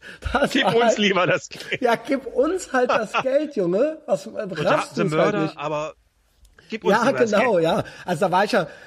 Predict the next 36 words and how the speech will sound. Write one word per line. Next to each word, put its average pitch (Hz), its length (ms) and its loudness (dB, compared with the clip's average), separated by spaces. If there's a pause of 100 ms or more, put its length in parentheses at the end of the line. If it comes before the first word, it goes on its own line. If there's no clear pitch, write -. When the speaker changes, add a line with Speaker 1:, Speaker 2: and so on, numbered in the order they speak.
Speaker 1:
also 156 180 -4
klar, 151 380 -2
ne, 180 320 2
also, 165 360 2
äh, 156 240 0
ich 147 120 -4
war 165 120 0
immer 180 200 2
U-S-A-Fan 180 680 0
und 180 100 -2
so 180 100 -4
weiter, 170 260 0
aber 185 140 -2
es - 120 -6
war 175 100 0
halt 165 220 -2
eigentlich 175 300 -6
so, 165 200 -2 (180)
es 127 160 -8
war 175 100 -2
halt 190 140 2
so, 160 280 0 (300)
es 147 140 -6
war 185 240 0
auch 202 200 0
noch, 220 220 -2
um 190 240 -2
da 170 200 0
auch 196 240 0
noch 214 140 -4
anzupissen, 226 800 -4 (260)
aber 185 240 0
eigentlich 214 480 0
so, 202 340 2 (220)
<laughs> - 180 -20
äh, 185 400 4